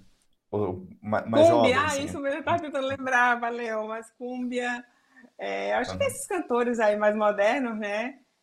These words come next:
Speaker 2: Mais da
Speaker 1: Uhum.
Speaker 2: atualidade, enfim,
Speaker 1: Uhum.
Speaker 2: que a galera curte, que eu também curto, que aprendi muito, já, já tive que escutar muito, né, pra aprender espanhol.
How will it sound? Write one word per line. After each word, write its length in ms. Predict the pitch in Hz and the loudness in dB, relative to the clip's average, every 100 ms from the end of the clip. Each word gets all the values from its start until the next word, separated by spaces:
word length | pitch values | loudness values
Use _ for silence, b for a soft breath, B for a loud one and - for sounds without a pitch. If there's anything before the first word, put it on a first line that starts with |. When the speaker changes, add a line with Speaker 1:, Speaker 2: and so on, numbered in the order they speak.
| _ - | _ -14
Speaker 2:
Mais 360 | 196 190 196 | -8 -6 -2
da 160 | 196 202 | 2 2
Speaker 1:
Uhum. 60 | 202 | 2
Speaker 2:
atualidade, 1120 | 208 196 185 180 185 214 240 233 226 226 220 | 0 -2 -2 0 2 4 2 -4 -8 -10 -8
enfim, 540 | - 262 - 208 190 180 | -6 -6 -6 -4 -2 -2
Speaker 1:
Uhum. 120 | 180 | 0
Speaker 2:
que 120 | 190 | 0
a 40 | |
galera 400 | 185 196 196 202 | 4 6 6 4
curte, 460 | 208 214 196 - 180 | 2 0 -2 -8 -6
que 80 | 190 | -6
eu 80 | 185 | -4
também 240 | 196 196 | -6 -6
curto, 460 | - 190 185 - 196 | -2 -2 -2 -8 0
que 80 | |
aprendi 340 | 196 214 214 233 | 2 4 6 8
muito, 220 | 240 240 | 8 8
já, 100 | 240 | 6
já 220 | 233 240 233 - | 4 0 -2 -6
tive 200 | 254 302 | -6 -6
que 80 | |
escutar 300 | 330 330 285 | -6 -2 -2
muito, 280 | 330 311 254 | -2 -4 -4
né, 140 | 208 214 | -6 -4
pra 160 | 226 | -4
aprender 300 | 214 220 214 | -4 -4 -6
espanhol. 720 | 220 - 214 214 196 185 185 | -6 -8 -8 -4 -4 -4 -8